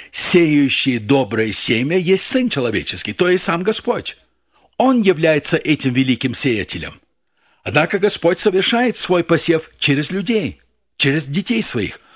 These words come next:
Он не поручил это дело ангелам, но поручил его нам, дорогие братья и сестры,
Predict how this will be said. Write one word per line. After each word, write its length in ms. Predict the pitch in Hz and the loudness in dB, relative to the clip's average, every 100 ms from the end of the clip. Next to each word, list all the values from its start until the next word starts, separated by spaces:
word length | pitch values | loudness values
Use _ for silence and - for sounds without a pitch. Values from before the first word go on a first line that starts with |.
| _ | _
Он 220 | 165 208 | 2 2
не 80 | 262 | 2
поручил 480 | 262 247 233 226 208 | 0 0 2 2 2
это 180 | 180 165 | 2 2
дело 320 | 170 160 156 | 2 0 2
ангелам, 460 | 180 156 95 87 85 - - | 2 2 -2 -6 -10 -14 -2
но 100 | 143 | -2
поручил 480 | 139 139 131 156 143 | 0 -2 0 0 -2
его 240 | 113 107 | -2 -2
нам, 340 | 104 208 147 76 - - | 2 2 2 -4 -14 -6
дорогие 320 | - 104 127 110 | -2 0 0 -2
братья 320 | 110 107 98 | -2 -4 -4
и 40 | |
сестры, 480 | - 92 - - | -4 -4 -6 -10